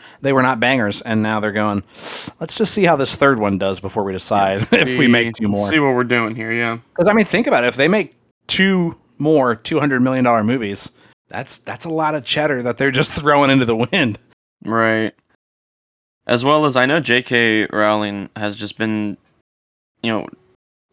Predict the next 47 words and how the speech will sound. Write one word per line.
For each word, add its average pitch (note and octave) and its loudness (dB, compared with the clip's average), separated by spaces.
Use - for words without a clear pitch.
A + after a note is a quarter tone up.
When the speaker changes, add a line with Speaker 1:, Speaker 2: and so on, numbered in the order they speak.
Speaker 2:
putting C#3+ 2
a C3 4
lot B2+ 4
of A2+ -4
stuff - -2
out A2 4
there A2+ -4
that G#2+ -4
doesn't G#2 -6
necessarily G#2+ -6
make G2+ -8
sense G#2+ -8
or G#2+ -4
needs G#2 -8
to A2 -6
be G#2 -4
said. G#2 -2
Like, G#2+ 0
Speaker 1:
Yeah. B2+ -2
Speaker 2:
a G#2+ -2
good G#2+ 0
one G#2+ 0
is, G#2 -6
like, G#2 0
as G#2+ -6
she - -4
tweeted, A2 0
I A2 0
forget A2 -2
how G#2+ 2
long G#2+ -2
ago, G#2+ -4
but G2 -8
basically A2+ -4
saying A2 -4
that G2+ -6
Dumbledore A2 -2
was G#2+ -6
gay A#2 2
or A2+ 2
part A#2 0
of A2 0
the A2+ 2
L A2+ 2
G A2 -4
B A2 -4
T A2+ -2